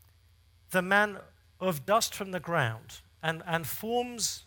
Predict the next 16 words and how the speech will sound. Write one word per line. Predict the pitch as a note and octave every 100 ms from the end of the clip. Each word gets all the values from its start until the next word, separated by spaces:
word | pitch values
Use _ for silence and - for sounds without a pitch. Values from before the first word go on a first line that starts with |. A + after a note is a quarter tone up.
| _
the | - E3+
dust | G3+ G#3+ - G3+
of | F3
the |
ground, | D3+ D#3+ D#3 D#3
forms | - G3+ A3 A3 G3+
it | F3+
into | F#3 F#3+ F#3 E3+ D#3+
a |
body, | C3+ F3 D3 D3+
and | D#3+ E3 D#3
then | F#3+ G#3
breathes | F#3+ F#3 F3 E3+
life | E3 D#3
into | E3 C#3+ B2
it. | A2 -